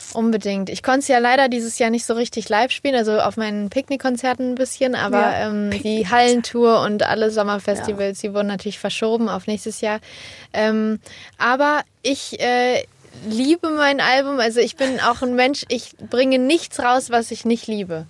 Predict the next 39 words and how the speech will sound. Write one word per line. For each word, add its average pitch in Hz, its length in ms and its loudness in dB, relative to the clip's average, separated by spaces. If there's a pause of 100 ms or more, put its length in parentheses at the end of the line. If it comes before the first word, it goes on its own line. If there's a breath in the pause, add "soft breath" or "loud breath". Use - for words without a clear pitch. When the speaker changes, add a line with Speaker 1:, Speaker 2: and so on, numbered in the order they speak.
(240)
Speaker 1:
So, 160 220 -4 (360)
keinen 285 320 0
Song 262 380 2 (540 soft breath)
würde 240 220 2
ich - 160 -6
veröffentlichen, 220 640 0
Speaker 2:
Nee. 220 40 -4
Speaker 1:
den 220 180 2
ich 226 140 -4
nicht 247 260 0
liebe. 226 460 -2
Speaker 2:
Nee. 165 200 -4 (140 loud breath)
Speaker 1:
Und 233 220 0
deswegen 277 340 2
war 269 160 4
ich 269 160 0
so, - 140 2
oh 294 100 4
mein 330 220 2
Gott, 330 220 2
ja, 320 220 4
ich 311 120 -2
will 311 160 0
die 294 80 -2
ganze 277 260 0
Musik 269 320 -4
mit 262 160 -2
der 233 160 0
Welt 233 220 0
teilen. 247 280 2
Und 226 200 2
also 240 260 2
so, 262 120 2 (360 loud breath)
du 262 220 0
sitzt 294 320 0
ja 311 100 4
dann 285 160 2
zu 247 180 -2
Hause 302 440 2